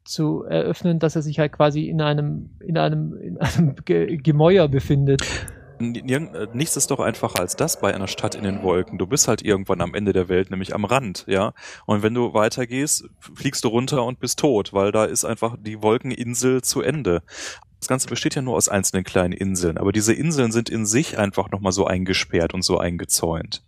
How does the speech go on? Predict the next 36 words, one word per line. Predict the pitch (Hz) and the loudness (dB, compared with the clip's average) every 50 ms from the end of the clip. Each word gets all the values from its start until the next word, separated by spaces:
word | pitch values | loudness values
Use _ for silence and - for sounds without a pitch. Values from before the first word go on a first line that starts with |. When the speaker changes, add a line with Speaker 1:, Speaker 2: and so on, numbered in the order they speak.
| _ _ _ - - - - - - - _ - | _ _ _ -20 -20 -20 -18 -18 -20 -12 _ 0
Speaker 2:
Ja, | - 101 | 0 2
ich | 98 107 | 2 0
hatte | 104 - 120 | 0 0 -2
nie | 107 113 139 | -2 0 0
den | 160 190 160 | 0 0 0
Eindruck, | 87 - 135 147 147 143 139 - | 0 -4 -4 -4 -2 -4 -4 -4
dass | - 120 - | -4 -6 -6
ich | 117 - | -6 -6
jetzt | 127 - - | -4 -2 -2
hier | - 131 123 | 0 0 -2
in | |
einer | 113 110 110 98 98 | 0 0 -2 0 2
Welt | 98 101 127 - - | 2 2 2 0 -2
bin, | - 127 127 120 | -2 -4 -2 -2
die | 113 113 78 | -4 -6 -6
ich | - - - | -6 -4 0
realistisch | 104 101 98 98 92 - - - - 156 156 - - - - - _ _ _ _ - - _ _ _ _ - | 0 2 2 2 0 0 0 0 0 0 0 -2 -4 -6 -6 -10 _ _ _ _ -20 -20 _ _ _ _ -2
äh, | - 113 113 117 120 123 120 - | 0 2 2 2 0 -2 -2 -4
bearbeiten | - - - 117 117 113 104 92 90 - 92 90 | -4 -2 0 -2 -2 0 0 -2 -2 -4 -8 -12
kann. | - - - - - - - - - - 85 | -12 -12 -12 -10 -12 -12 -12 -14 -14 -12 -6
So, | 92 92 92 | -2 -2 0
und | 98 104 | 0 0
ich | 104 - - | -2 -2 -2
bin | - 123 127 | -2 0 0
eigentlich | 76 120 123 - 120 - 87 | 0 -2 -2 -2 -2 -2 -2
auf | 107 - | -2 0
einer, | - 113 110 110 107 104 101 - - - - - - - - - - - - | 0 2 4 4 2 2 0 -4 -10 -20 -20 -20 -20 -20 -20 -20 -12 -2 2
äh, | 107 98 98 92 | 4 4 4 4
sagen | 82 110 113 | 2 0 -2
wir | 117 | -2
mal, | 117 107 | -2 -2
irgendwie | 104 - - - | -4 -2 -2 0
ein | 90 110 147 | 0 0 0
Quadratmeter | - - 131 113 104 101 113 127 - 123 117 - 123 113 | 0 0 0 2 2 2 2 0 0 -4 -6 -6 -6 -6
großen | 101 107 110 110 - 101 | -4 -4 -4 -4 -4 -4
Insel | - 104 117 131 127 143 170 202 220 | -4 -4 -4 -2 0 0 0 0 -2